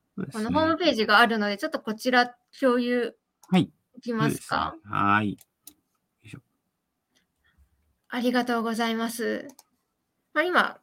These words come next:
Speaker 2: こちらがですね、あの、昨年に行われた新潟大会でして、で、ここにパンフレットが、チラシがありまして、
Speaker 1: うん。
Speaker 2: まあ、例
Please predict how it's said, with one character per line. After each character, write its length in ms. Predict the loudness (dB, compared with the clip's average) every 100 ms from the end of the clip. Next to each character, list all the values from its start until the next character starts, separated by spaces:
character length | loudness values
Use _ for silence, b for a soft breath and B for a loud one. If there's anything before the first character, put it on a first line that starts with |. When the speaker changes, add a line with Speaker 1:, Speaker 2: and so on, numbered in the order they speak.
| _
Speaker 2:
こ 100 | -6
ち 120 | 2
ら 140 | 4 4
が 100 | 2
で 100 | -4
す 120 | -12
ね、 100 | -10
あ 80 | -10
の、 160 | -10 -8
昨 300 | -6 -2 0
年 340 | 0 0 -2
に 60 | -4
行 100 | -2
わ 360 | 0 2 2
れ 80 | 2
た 120 | 0
新 280 | 0 0 0
潟 260 | -2 -4 -2
大 260 | 0 0
会 220 | -2 -6
で 120 | -8 -12
し 140 | -14
て、 380 | -10 -8 -8 -12 _ _ _ _ _ _ _ _ _ _ _ _ _ _ _ _ -8
で、 80 | -6
こ 160 | -4
こ 140 | -2 0
に 300 | 0 -2 -6 _ _
パ 140 | -2 0
ン 80 |
フ 80 | 0
レ 80 | -2
ッ 60 | -6
ト 100 | -10
が、 160 | -12
チ 140 | -6 -4
ラ 100 | -2
シ 160 | -2
が 320 | 0 0 -2 -6 _
あ 100 | -8
り 140 | -6
ま 200 | -4 -6
し 140 | -6 -12 _ _ _ _
て、 320 | -4 -4 -4 _ _ _ _ _ _ _ _ _
Speaker 1:
う 20 | -20
ん。 100 | -20 _ _ _ _ _ _ _ _ _ -8
Speaker 2:
ま 80 | -4
あ、 20 |
例 120 | -4